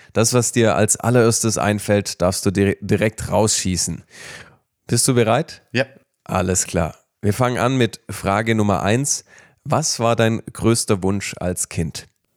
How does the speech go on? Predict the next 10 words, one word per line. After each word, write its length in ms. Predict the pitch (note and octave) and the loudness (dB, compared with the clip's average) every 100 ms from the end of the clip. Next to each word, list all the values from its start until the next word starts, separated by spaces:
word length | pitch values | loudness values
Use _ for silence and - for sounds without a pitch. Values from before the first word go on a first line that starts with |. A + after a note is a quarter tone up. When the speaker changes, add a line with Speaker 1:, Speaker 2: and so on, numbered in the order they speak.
| _ _ _ _ _ | _ _ _ _ _
Speaker 2:
Mein 160 | - | -16
größter 420 | - A2+ C#3+ - A2+ | -6 0 0 2 0
Wunsch 240 | A#2+ - | 0 0
als 240 | G#2 - | -2 -4
Kind? 380 | - B2 F#2 - - - - | -2 -2 -2 -6 -12 -10 -10
<laughs> 220 | - - | -10 -4
Eine 280 | C3+ C3 G#2+ | 2 2 2
gute 240 | A#2 B2+ | 0 0
Frage. 460 | A#2+ G2 F#2+ F2+ F#2 _ - _ _ _ _ _ _ _ D3+ D#3+ C#3 - - - - _ _ _ _ | 0 2 2 0 -8 _ -20 _ _ _ _ _ _ _ -4 -4 -10 -16 -20 -20 -20 _ _ _ _
Ähm, 600 | G#2 G2+ G2 F#2+ F2+ F2+ | -2 2 2 0 -2 -4